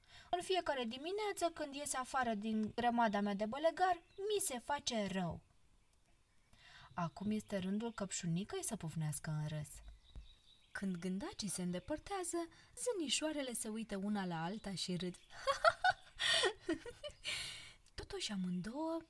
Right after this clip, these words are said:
mirosim foarte frumos”, spune Roza. „Așa este”, încuvințează Căpșunica.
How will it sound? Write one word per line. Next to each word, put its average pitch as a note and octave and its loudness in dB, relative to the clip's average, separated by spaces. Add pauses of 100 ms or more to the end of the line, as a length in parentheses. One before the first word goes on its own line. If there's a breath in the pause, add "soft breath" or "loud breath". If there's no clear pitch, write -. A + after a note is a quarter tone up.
(220)
mirosim A3 -4
foarte B4 0
frumos”, F3+ -4 (280)
spune E3 -4
Roza. D#3 -4 (480)
„Așa G#3+ 2
este”, F#3+ -2 (200)
încuvințează F#3 -2
Căpșunica. D#3+ -4